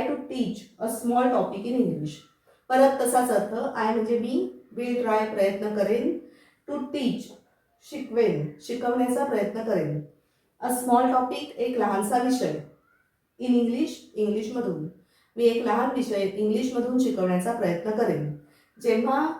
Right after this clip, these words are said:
हे खूप इम्पॉर्टंट आहे इंग्लिश भाषा लवकर शिकण्यासाठी आणि बोलण्यासाठी,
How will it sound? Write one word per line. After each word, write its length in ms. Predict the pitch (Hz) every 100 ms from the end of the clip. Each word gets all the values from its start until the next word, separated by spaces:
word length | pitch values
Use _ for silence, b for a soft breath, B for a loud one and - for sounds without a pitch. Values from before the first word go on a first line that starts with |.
| -
हे 200 | 262 254
खूप 180 | 254 302
इम्पॉर्टंट 560 | 247 254 247 247 254 247
आहे 200 | 247 262
इंग्लिश 380 | 220 214 240 233
भाषा 280 | 208 -
लवकर 400 | 247 214 202 254
शिकण्यासाठी 600 | 254 240 226 220 233 233
आणि 140 | 233 233
बोलण्यासाठी, 800 | 214 185 196 190 175 190 - -